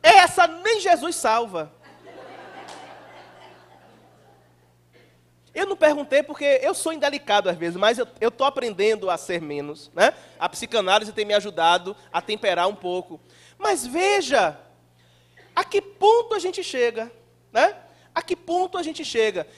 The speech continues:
Então, essa neurose coletiva que tá no Facebook, né? E aí, é, filho é isso, né? A gente expõe, bota um monte de coisa. E aí, eu tenho muito cuidado com isso.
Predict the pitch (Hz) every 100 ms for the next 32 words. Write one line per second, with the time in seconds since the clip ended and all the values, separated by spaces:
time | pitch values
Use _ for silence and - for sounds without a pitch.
0 | - 349 - 403 - 427 403 277 320 339
1 | 311 311 262 - 311 - 302 311 311 320
2 | 294 320 - 269 359 - - - 302 381
3 | 349 392 370 - - 403 403 453 453 330
4 | 330 - 269 302 339 320 - - - -
5 | 302 349 - - 302 285 254 254 302 262
6 | 320 - 269 247 277 269 262 - _ _
7 | _ - 302 302 262 269 320 294 160 -
8 | _ 180 - 208 226 - 139 202 185 185
9 | 180 175 -